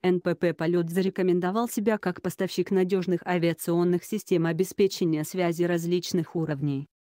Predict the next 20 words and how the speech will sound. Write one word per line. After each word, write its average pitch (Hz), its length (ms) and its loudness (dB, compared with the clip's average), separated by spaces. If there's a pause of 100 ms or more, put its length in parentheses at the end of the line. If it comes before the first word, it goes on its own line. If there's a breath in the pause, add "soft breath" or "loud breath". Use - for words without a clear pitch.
(280)
«Планируем 214 540 2
в - 120 -16
текущем 160 600 -2
году 165 280 2
открыть 170 420 0
с - 60 -14
полётом 233 480 0
новую 196 260 2
работу 180 400 0
по 185 140 -4
созданию 175 580 0
воздушного 160 640 -2
пункта 165 480 -2
управления 170 640 0
на 185 140 4
базе 180 320 0
вертолёта 180 600 0
Ми 185 160 4
тридцать 170 460 -2
восемь», 170 500 0